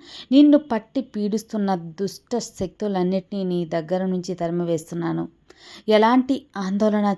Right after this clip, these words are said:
చెందనవసరం లేదు. ఇప్పుడే ఈ సాయి మాట విను అని చెప్పి బాబాగారు మనకు ఒక మంచి సందేశం తీసుకొచ్చారండి. ఆ సందేశం ఏంటి, బాబాగారు ఏం చెప్పబోతున్నారు అని మన సాయినాథుని మాటల్లోనే వినబోయే ముందు,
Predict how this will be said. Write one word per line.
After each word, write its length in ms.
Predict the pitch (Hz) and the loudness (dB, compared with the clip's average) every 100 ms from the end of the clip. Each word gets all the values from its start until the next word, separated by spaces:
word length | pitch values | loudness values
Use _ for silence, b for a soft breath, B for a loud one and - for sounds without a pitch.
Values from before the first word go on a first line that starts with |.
| 180 | -4
చెందనవసరం 600 | 175 180 180 175 - 170 | -4 -2 -2 -4 -6 -6
లేదు. 320 | 170 156 170 - - | -4 -6 -10 -14 -12
ఇప్పుడే 420 | 175 - 180 180 - | -12 -6 -4 -4 -4
ఈ 80 | 175 | -8
సాయి 340 | 165 165 170 | -6 -4 -2
మాట 260 | 175 175 175 | 0 -2 -4
విను 260 | 165 165 | -6 -2
అని 140 | 175 165 | -2 -4
చెప్పి 180 | 160 170 | -6 -8
బాబాగారు 480 | 165 160 170 175 165 | -6 -4 -4 -4 -4
మనకు 260 | 165 165 165 | -6 -6 -8
ఒక 300 | 160 214 294 B B B | -4 -4 -4 B B B
మంచి 400 | 208 220 277 302 | 0 2 2 0
సందేశం 560 | 285 - 165 175 175 180 | -2 -2 -2 -2 -4 -6
తీసుకొచ్చారండి. 920 | 180 165 - 160 175 165 165 240 311 B B B | -8 -10 -12 -8 -6 -4 -4 -4 -6 B B B
ఆ 160 | 254 269 | 2 4
సందేశం 540 | 254 226 247 247 240 | 2 2 2 2 0
ఏంటి, 440 | 220 196 214 220 - _ _ _ _ 190 | 0 -2 -6 -6 -10 _ _ _ _ 0
బాబాగారు 400 | 180 190 196 185 | 2 4 2 0
ఏం 260 | 165 170 170 | -4 -6 -4
చెప్పబోతున్నారు 720 | 170 175 170 175 170 170 165 | -8 -6 -6 -6 -4 -4 -2
అని 320 | 165 175 262 285 | -2 0 0 0
మన 320 | 196 185 170 175 | -2 -2 -2 -4
సాయినాథుని 480 | 175 175 180 180 175 | -4 -2 -2 -2 -4
మాటల్లోనే 520 | 170 175 180 190 180 | -4 -4 -6 -4 -4
వినబోయే 400 | 175 170 180 180 | -4 -4 -4 -4
ముందు, 360 | 175 175 294 | -4 -2 -2